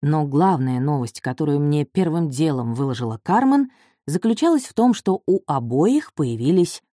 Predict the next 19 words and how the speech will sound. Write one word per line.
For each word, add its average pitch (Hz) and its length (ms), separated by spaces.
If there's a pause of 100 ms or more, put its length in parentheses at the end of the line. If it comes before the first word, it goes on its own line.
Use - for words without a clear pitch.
(100)
новые 156 560
возлюбленные. 120 920 (800)
Паскуале 185 520
втайне 247 420
встречался 254 680
со 180 200
старшей 226 500
дочкой 170 400
галантерейщицы, 190 1000 (260)
ещё 123 340
совсем 220 340
юной, 120 440 (340)
а 147 240
Кармен 208 480
обручилась 139 500
с - 120
рабочим 160 480
с 127 100
бензозаправки, 135 960